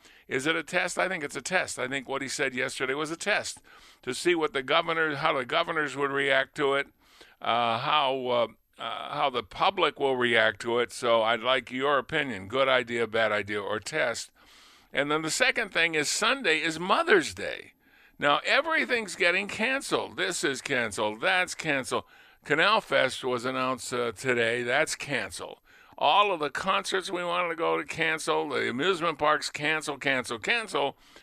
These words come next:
You can't cancel Mother's Day. She's your mother. Without her, you wouldn't be here. That's the one thing we know for sure. You all had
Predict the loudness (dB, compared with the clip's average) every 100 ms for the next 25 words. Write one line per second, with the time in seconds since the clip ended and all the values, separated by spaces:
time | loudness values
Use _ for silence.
0 | _ _ -8 -8 -2 0 0 -2 -6 -2
1 | -2 -2 -2 0 2 2 2 -2 -4 -6
2 | -6 -10 -20 _ -20 _ _ -2 0 2
3 | 2 2 2 2 0 -10 -20 _ _ _
4 | 0 4 4 4 6 6 6 4 4 2
5 | 0 0 0 2 -2 -2 -2 0 0 0
6 | -2 -2 0 0 0 -2 -2 0 -2 -2
7 | -12 _ _ -20 _ 2 4 8 8 8
8 | 4 2 4 4